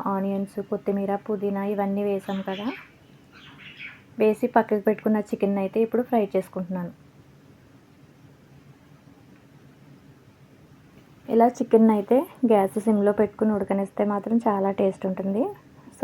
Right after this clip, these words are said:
ఈ విధంగా వేసిన తర్వాత ఇలా క్లోజ్ చేసేసి చికెన్ అయితే ఉడుకుతూ ఉంటుంది. So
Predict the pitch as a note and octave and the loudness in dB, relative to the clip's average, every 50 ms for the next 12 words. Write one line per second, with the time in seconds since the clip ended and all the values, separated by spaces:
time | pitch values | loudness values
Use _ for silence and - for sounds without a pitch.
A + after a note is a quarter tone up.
0 | A3+ A3+ A3+ G#3+ G#3 G#3 G#3+ G#3 G#3+ G#3+ G#3+ G#3+ G#3 - - G#3+ - G#3 G3+ G3 | 2 2 2 2 2 0 2 4 4 4 2 2 0 2 0 2 4 4 4 4
1 | G3+ G3 - C4 D#4+ G#4 - - - - - - - - - - - - - - | 2 4 2 2 2 0 -2 -10 -14 -16 -16 -18 -16 -14 -14 -14 -14 -16 -20 -20
2 | - - - - - - - - - - - - - - - - - - - - | -20 -20 -20 -20 -20 -20 -20 -20 -20 -20 -20 -20 -20 -20 -20 -20 -20 -20 -20 -20
3 | - - - - - - - - - - - - - A3+ A3 G#3+ - A#3+ A3+ G#3 | -20 -20 -20 -20 -20 -20 -20 -20 -20 -20 -12 0 4 4 4 6 6 6 6 6
4 | G3 - - - A3 G3+ G#3+ A3+ G#3 - - C#4+ D#4+ - - - - - - - | 4 2 0 0 0 2 2 0 0 0 0 0 0 -2 -6 -14 -18 -6 -6 0
5 | A3 A3 G#3 G#3 G#3 G#3 A3+ A3+ G#3+ G3+ G3 G3 - G3+ G3 G3 F#3+ F#3+ F#3 G3 | 2 2 2 2 2 4 4 4 4 4 0 0 0 0 0 0 -2 -2 -4 -2
6 | G3 A#3+ E4+ A4 - G#3 B4+ C5+ - - - - - - | 0 0 -2 -2 -6 -8 -12 -12 -14 -16 -20 -20 -2 0